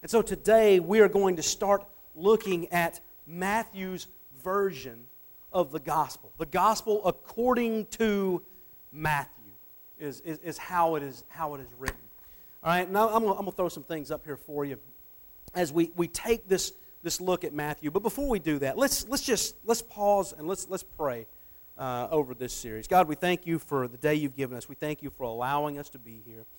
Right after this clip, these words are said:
We thank you for a time of worship that we've had and a chance to remember the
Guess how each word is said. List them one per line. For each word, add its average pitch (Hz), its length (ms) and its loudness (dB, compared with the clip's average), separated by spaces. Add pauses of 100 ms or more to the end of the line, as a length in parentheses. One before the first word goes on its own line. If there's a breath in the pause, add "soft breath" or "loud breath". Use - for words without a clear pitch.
(360 loud breath)
We 151 80 -12
thank 165 200 0
you 165 80 -6
for 143 140 -4
a 127 60 0
time 151 360 -8
of 120 120 -12
worship 143 460 -2
that 135 60 -16
we've 127 220 -16
had 123 340 -10
and 117 80 -16
a 113 80 -18 (100)
chance 147 400 -10
to 127 200 -14 (1000 loud breath)
remember 147 460 0
the 117 200 -10